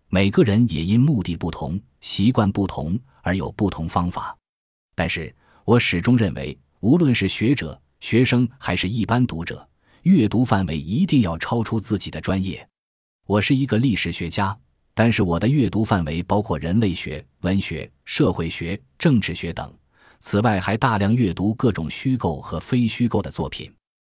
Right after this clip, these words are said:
我可以自信地说，只要我发现感兴趣的书，几乎都能找到并把它们读完。在我的 iPad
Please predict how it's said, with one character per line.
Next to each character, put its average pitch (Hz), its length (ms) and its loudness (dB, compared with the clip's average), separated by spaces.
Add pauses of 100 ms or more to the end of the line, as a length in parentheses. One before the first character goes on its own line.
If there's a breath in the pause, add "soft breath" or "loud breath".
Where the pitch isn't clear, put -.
(180)
我 110 160 6
可 - 100 2
以 131 140 4
自 131 180 0
信 107 160 2
地 - 80 -2
说， 85 240 -6 (440)
只 101 160 2
要 127 120 6
我 92 140 4
发 113 180 2
现 104 200 2
感 85 220 0
兴 123 220 2
趣 95 120 -2
的 104 100 -6
书， 117 260 -2 (240 soft breath)
几 - 160 0
乎 98 160 0
都 170 240 2
能 120 180 4
找 - 220 -4
到 - 220 -4 (100)
并 85 240 2
把 80 160 -8
它 82 100 -6
们 76 120 -8
读 85 160 -8
完。 - 220 -8 (640)
在 135 180 2
我 95 140 0
的 92 120 -2
iPad 123 440 -2